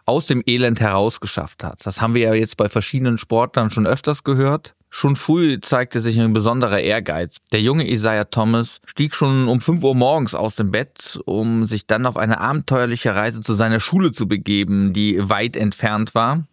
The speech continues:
Und sein Basketballtalent wurde auch schon früh in der Highschool er-, erkannt und auch da war er ja dann schon einer der Stars.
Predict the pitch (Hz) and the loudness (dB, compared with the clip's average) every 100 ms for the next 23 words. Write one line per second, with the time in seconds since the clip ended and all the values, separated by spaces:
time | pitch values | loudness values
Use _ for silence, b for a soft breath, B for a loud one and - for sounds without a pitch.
0 | _ _ 107 110 110 110 104 - 107 110 | _ _ 0 2 2 2 0 -6 -2 0
1 | 107 107 117 - 147 139 135 139 120 120 | 0 -2 -4 -4 -2 0 0 0 2 2
2 | 127 127 101 107 117 127 95 110 120 - | 2 0 0 0 2 2 2 0 0 0
3 | 139 135 113 104 101 107 113 - - 110 | 0 2 2 0 0 0 -2 -6 -4 0
4 | 107 104 - 101 101 - 98 - 104 104 | 2 2 2 0 -2 -2 -4 -2 0 2
5 | 127 165 - 80 95 95 98 101 - - | 0 -2 -8 -4 0 2 2 0 -4 -14
6 | - - 101 - 104 113 113 113 110 110 | -8 -2 -2 0 -2 0 2 2 2 2
7 | 104 104 104 107 110 104 110 101 104 - | 2 2 0 0 0 2 2 2 0 -2
8 | 101 101 117 190 - | -2 0 0 -4 -8